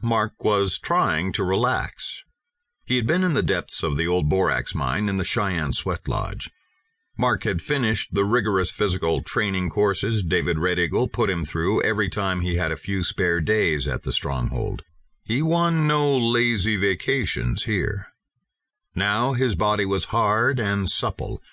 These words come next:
recovered from his last tangle with the supergun merchants. He was ready for a new project, a new quest. But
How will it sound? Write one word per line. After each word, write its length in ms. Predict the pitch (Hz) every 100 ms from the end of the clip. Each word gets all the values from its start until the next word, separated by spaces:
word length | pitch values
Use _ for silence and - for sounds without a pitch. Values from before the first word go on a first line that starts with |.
| _ _
recovered 520 | 127 - 135 107 107
from 280 | - 117 104
his 260 | 104 95 101
last 420 | 98 87 - -
tangle 540 | 120 110 92 71 92
with 220 | 90 -
the 80 | -
supergun 540 | - 135 104 80 73 67
merchants. 520 | 64 62 57 52 - _ _ _ _ _ _ _
He 80 | 139
was 220 | 123 95
ready 320 | 110 110 95
for 200 | 98 104
a 60 | 101
new 220 | 101 87
project, 640 | - 120 92 65 55 - - - -
a 80 | 139
new 420 | 147 165 110 73
quest. 580 | - 120 101 - - - - - - _ _ _ _ _
But 240 | - 240